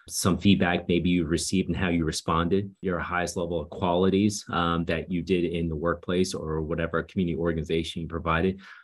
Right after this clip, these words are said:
So there's just a lot of different ways to be strategic about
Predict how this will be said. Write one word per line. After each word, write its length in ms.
So 180
there's 300
just 300
a 80
lot 640
of 140
different 360
ways 520
to 600
be 200
strategic 800
about 520